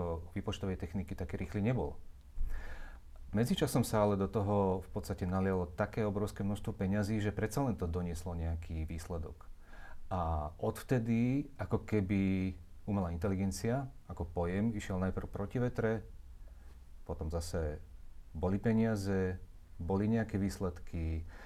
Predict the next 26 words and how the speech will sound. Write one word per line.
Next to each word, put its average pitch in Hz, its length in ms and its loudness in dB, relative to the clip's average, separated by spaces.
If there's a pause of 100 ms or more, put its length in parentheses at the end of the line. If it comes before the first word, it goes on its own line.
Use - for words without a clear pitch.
(220)
A - 80 -2
takto 131 480 6
postupne 113 480 2
to 92 160 -2
išlo 92 240 0
od 85 80 -4
toho 87 160 0
tisíc 107 160 -2
deväťsto 123 320 0
päťdesiateho 104 560 -2
šiesteho 104 640 0
až 131 320 8
do 110 160 4
nejakého 113 400 4
roku 101 240 0
dvetisícdvadsiateho, 92 1120 -2 (640)
kde 90 480 2 (640)
už 101 160 2
hovoríme 98 480 6
o 82 320 0
nástupe 90 800 0 (160)
veľmi 113 320 4
výkonnej 87 640 0
výpočtovej 101 480 -2
techniky, 78 600 -6
e, - 40 -8